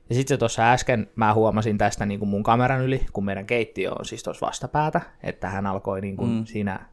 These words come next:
Speaker 1: kolisteleen pennulle ruokaa. Mä oon, ok, no hätä.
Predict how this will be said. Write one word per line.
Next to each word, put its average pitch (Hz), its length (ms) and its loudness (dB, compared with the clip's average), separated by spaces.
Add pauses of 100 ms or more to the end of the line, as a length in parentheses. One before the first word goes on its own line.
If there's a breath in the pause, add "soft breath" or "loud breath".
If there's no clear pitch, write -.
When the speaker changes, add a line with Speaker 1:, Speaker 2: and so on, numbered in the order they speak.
(120)
Speaker 1:
kolisteleen 95 680 -2 (220)
pennulle 113 420 2
ruokaa. 147 500 4 (140)
Mä - 200 -6
oon, 98 120 0
ok, 143 400 4
no 98 220 -2
hätä. 110 240 0